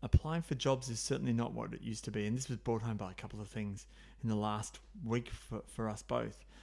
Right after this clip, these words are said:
So a week or two ago, I can't even really remember when it was 'cause I've applied for a few things. I applied for a, a, a part-time work-at-home job,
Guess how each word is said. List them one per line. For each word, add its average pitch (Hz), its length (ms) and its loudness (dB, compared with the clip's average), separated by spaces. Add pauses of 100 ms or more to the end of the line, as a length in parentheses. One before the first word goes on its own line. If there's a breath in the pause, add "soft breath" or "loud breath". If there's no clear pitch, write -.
(260 loud breath)
So 123 320 6
a 135 80 4
week 165 240 4
or 226 40 0
two 208 160 2
ago, 196 300 4 (300)
I 139 40 -4
can't 135 160 4
even 110 140 4
really 107 240 8
remember 104 300 4
when 107 100 4
it 110 80 4
was 113 260 4
'cause 110 160 -4
I've 107 80 2
applied 110 360 2
for - 80 -2
a 101 40 0
few 127 200 2
things. 98 280 0 (120)
I 127 80 2
applied 123 340 4
for 113 260 2 (720 loud breath)
a, - 60 0
a, 117 100 0 (140)
a 110 60 0
part-time 117 880 4
work-at-home 123 500 6
job, 123 300 4